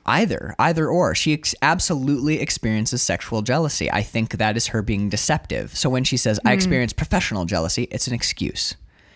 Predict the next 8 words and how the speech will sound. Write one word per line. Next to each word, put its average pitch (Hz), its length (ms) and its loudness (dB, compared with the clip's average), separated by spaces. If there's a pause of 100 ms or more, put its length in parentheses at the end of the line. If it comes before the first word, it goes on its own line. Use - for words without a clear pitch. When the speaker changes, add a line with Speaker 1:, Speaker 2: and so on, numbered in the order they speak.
(140)
Speaker 1:
She's - 200 2
co-, 190 160 2
Speaker 2:
Gotcha. 175 260 0
Speaker 1:
she's - 180 0
covering. 90 540 0 (260)
But - 140 0
then 127 300 2
l-, 120 80 -4